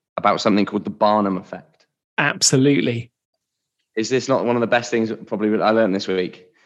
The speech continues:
Speaker 1: So the Barnum effect is about a person's, so very similar to what we're saying. It's about, I, I quoted it, "A Barnum effect is a person's natural tendency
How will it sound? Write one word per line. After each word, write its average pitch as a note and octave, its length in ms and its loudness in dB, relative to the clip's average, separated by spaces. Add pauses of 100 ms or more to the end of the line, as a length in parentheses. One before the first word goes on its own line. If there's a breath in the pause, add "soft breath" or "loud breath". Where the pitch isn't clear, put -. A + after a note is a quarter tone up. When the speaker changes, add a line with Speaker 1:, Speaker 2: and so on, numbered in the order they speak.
(260 soft breath)
Speaker 1:
So A#2+ 340 2 (760)
the G#2+ 40 -8
Barnum D3 400 4
effect - 480 -2 (160)
is G#2+ 80 -10
about A2 360 0
a G#2+ 60 -8
person's, C#3 720 0
so G#2+ 300 -4 (100)
very C#3 320 -2
similar C3+ 300 -2
to A#2 120 -6
what F#2 100 -4
we're A2 60 -4
saying. F#2+ 300 -2
It's F2 120 -10
about, A2 240 -6
I, G#2+ 140 0 (220)
I G2 40 -10
quoted F#2+ 480 -4
it, - 120 -10
"A G2+ 60 -12
Barnum D3 320 2
effect C3 380 -2
is A2 100 -10
a - 40 -16
person's C3 420 0
natural D3 420 -4
tendency A2 760 -4